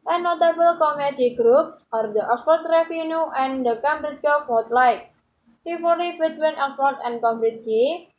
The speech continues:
also has a long history, dating back to around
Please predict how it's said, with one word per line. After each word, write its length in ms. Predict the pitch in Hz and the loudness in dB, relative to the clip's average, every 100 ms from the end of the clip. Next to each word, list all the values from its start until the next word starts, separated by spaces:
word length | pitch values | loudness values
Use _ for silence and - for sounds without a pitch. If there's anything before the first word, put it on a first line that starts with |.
| - | -6
also 380 | 233 226 269 294 | -4 0 -2 2
has 160 | 320 320 | 2 2
a 160 | - 294 | 0 0
long 240 | 294 277 | 0 -4
history, 720 | 285 - 285 262 220 285 359 - - _ - | -8 -2 0 2 0 0 -4 -14 -20 _ -2
dating 340 | 311 339 330 | 0 -2 -2
back 260 | 320 311 311 | 2 2 2
to 60 | 311 | -2
around 640 | - 226 240 240 208 | 0 2 4 4 2